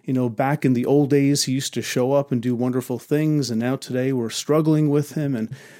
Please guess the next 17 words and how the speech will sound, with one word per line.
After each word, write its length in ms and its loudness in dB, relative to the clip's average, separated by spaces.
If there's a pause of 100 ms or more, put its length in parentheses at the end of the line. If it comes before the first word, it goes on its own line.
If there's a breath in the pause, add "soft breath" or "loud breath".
(260 loud breath)
the 80 -2
Bible 340 2
does 320 4
all 220 2
sorts 340 2
of 80 0
things 400 2
like 220 -2
that. 260 -10
It, 140 -6
it 120 -2
is 140 6
situational. 800 -4
It's 160 -8
written 220 -2
by 320 0
people 680 -2